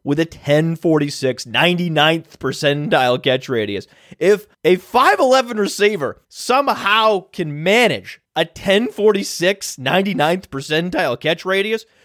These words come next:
you're required to be excited about him if you listen to Roto Underworld Radio. It's a requirement of listenership. You be excited about Wendell Williams. I'm excited about Wendell Williams. I just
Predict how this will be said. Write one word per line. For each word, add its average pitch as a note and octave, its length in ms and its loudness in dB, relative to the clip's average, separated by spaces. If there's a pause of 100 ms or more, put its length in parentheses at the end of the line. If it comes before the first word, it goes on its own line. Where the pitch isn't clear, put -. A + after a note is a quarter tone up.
(160)
you're C#4 240 2
required C#4 920 2
to G#3+ 60 -2
be G#3+ 240 -2
excited G3 600 2
about D#3+ 320 4
him C#3+ 320 0 (240)
if F3+ 220 0
you G3 140 -2
listen F#3+ 420 0
to F#3+ 80 4
Roto E3+ 400 4
Underworld E3 480 2
Radio. D3+ 400 0 (200)
It's A#3 240 -2
a G#3+ 80 0
requirement A#3+ 880 2
of A3+ 280 4 (140)
listenership. F3+ 800 0 (260)
You D#3 240 -2
be A3+ 140 2
excited F#3 440 0
about E3+ 160 2
Wendell D#3 280 2
Williams. C#3 400 0 (360)
I'm G#3+ 160 4
excited F3+ 320 -2
about D#3+ 200 0
Wendell C#3+ 280 0
Williams. B2+ 380 -2 (340)
I D#3+ 140 2
just F3+ 240 -4